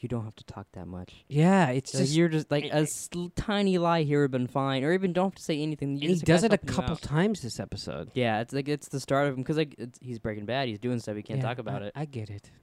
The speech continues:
Speaker 1: Uh, in case you didn't know what show you're
Speaker 2: Yeah.
Speaker 1: watching. He's Better Call Saul. That's what they gotta say a lot in the other show. Um, but yeah, they pay the guy to get out of there. Did you notice,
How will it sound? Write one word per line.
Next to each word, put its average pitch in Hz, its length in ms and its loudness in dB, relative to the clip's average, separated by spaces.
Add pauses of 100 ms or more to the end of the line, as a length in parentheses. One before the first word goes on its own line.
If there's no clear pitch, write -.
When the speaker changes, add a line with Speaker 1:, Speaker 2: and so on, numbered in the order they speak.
(560)
Speaker 1:
Uh, 117 80 -6
in 110 120 -6
case 123 220 -4
you 104 60 -16
didn't 107 140 -4
know 101 40 -6
what 95 100 -8
show 117 120 -2
you're 104 160 -2
Speaker 2:
Yeah. 98 80 -6
Speaker 1:
watching. 98 260 -12 (760)
He's 120 120 -8
Better 117 260 -4
Call 123 280 0
Saul. 131 360 -4
That's 113 160 -18
what - 60 -20
they 113 80 -8
gotta 101 160 -8
say 113 80 -12
a 101 60 -8
lot 104 100 -6
in 92 60 -10
the 104 80 -8
other 104 140 -8
show. 101 280 -10 (2500)
Um, 139 200 0
but 143 60 2
yeah, 147 100 2
they 139 80 2
pay 160 160 0
the 151 100 2
guy 143 140 2
to 135 80 0
get 135 120 0
out 135 100 2
of 131 60 0
there. 131 120 2
Did 147 260 -2
you 240 80 4
notice, 143 680 0